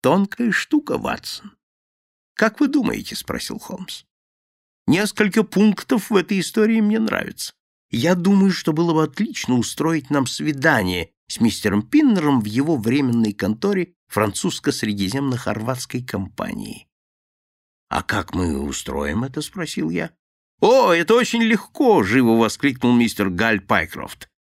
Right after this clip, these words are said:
«Я ему скажу, что вы мои друзья и просите работы. Вполне естественно, что я приведу вас к нему как к директору фирмы,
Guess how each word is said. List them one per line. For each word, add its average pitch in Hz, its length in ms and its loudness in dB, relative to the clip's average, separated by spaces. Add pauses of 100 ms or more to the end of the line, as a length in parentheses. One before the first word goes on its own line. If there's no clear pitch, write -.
(240)
«Я 190 200 4
ему 214 240 4
скажу, 190 440 2
что 180 180 0
вы 175 160 2
мои 135 240 4
друзья 156 520 2
и 247 100 2
просите 185 500 0
работы. 78 580 -4 (320)
Вполне 92 460 -2
естественно, 233 600 0
что - 180 -4
я 104 180 0
приведу 101 480 0
вас 165 160 -2
к - 80 -14
нему 269 260 2
как 87 220 -2
к 80 80 -2
директору 151 580 -2
фирмы, 104 460 0